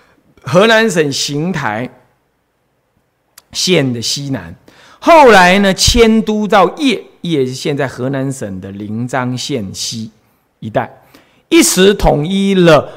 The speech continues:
北地的全部的地区。当时一段时间，那么其佛教界自，则以来自鸠兹国的什么呢？啊，鸠兹，不能念龟兹哈，鸠兹国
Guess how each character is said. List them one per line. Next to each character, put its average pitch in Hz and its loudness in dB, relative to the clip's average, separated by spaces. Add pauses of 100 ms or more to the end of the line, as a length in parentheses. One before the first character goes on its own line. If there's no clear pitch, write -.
(260)
北 139 4
地 156 -4
的 123 -6
全 117 -6
部 147 -6
的 123 -8
地 123 -6
区。 214 -10 (1040)
当 143 -4
时 104 -12 (220)
一 160 -10
段 151 0
时 110 -10
间， 104 -12 (320)
那 381 -2
么 349 2
其 254 2
佛 202 4
教 262 4
界 220 2
自， 233 -6 (200)
则 190 4
以 214 2
来 143 4
自 202 -4
鸠 226 0
兹 214 -4
国 123 -4
的 120 -6 (220)
什 - -6
么 131 0
呢？ 135 -4 (720)
啊， 101 -12
鸠 165 -4
兹， 139 -12 (220)
不 - -8
能 143 -4
念 143 -4 (120)
龟 135 -2
兹 131 -8
哈， 107 -8
鸠 127 -8
兹 127 -14
国 98 -14